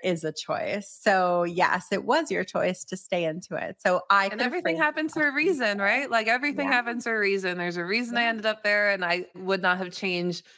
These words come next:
Speaker 2: my career path for the world. I've loved what I've done. I love the people I've met in this industry. Like,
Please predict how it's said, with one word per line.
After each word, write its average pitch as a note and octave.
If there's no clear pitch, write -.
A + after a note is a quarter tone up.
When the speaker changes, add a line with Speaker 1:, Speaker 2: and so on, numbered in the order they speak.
Speaker 2:
my G3+
career G#3
path F#3
for F#3+
the E3+
world. D#3+
I've E3
loved F3+
what F3+
I've F3
done. F3
I D#3+
love E3
the A3
people G3
I've F3
met E3+
in F#3
this F3+
industry. F3+
Like, D#3+